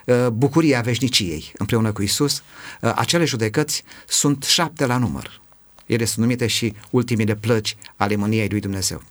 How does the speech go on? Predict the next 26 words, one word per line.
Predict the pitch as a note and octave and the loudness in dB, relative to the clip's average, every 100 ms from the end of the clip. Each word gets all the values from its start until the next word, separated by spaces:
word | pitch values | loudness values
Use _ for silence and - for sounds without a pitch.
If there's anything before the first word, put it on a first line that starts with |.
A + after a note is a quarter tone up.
| _ - - | _ -14 -6
Așadar, | A2+ B2 A2 F3 - - - - - | -2 0 0 -2 -4 -18 -18 -16 -6
uh, | A#2+ A2+ A#2 | -2 0 2
numărul | F3+ G#3 | 2 4
acesta | F3+ E3+ - | 2 0 0
șapte | B2+ D#3 D3 - B2 A#2+ - - - | 2 2 0 0 0 -2 -8 -10 -2
are | C#3+ D3+ | 0 2
legătură | C3+ A#2 C#3+ B2+ | 0 0 0 0
cu | A#2+ | -2
creația | G2+ A2 A2 G#2+ C3 D#3+ - - - | -2 0 -2 -2 -4 -4 -8 -18 -4
și | - | 0
are | D3 B2+ | 0 2
legătură | A#2 A2+ C3+ C#3 | 0 0 0 -2
cu | C#3 B2 A#2 | -2 -6 -6
sabatul. | - - G2+ A2 G2+ - - - - _ _ _ _ - - | -4 0 2 0 -2 -6 -14 -16 -18 _ _ _ _ -20 -8
Ziua | - B2+ | -2 0
de | D#3+ | 2
odihnă | E3 G#2 - G#2+ - - - - | 0 0 -6 -10 -12 -20 -20 -12
este | - A2 | -6 -2
foarte | B2 G#2+ | 0 -2
importantă. | F2 D#2 - B1+ - - - _ - - _ _ _ - - - | -4 -6 -8 -10 -12 -18 -20 _ -20 -20 _ _ _ -20 -18 -4
Dacă | A2 A2 A2+ | 0 0 2
n-ar | B2+ D#3+ | 0 0
fi | C#3+ | -2
ziua | A#2+ C3 | 0 0
de | G#2+ | 0
odihnă, | G#2 G#2 A2+ A2+ G#2+ | 0 -2 -2 0 -2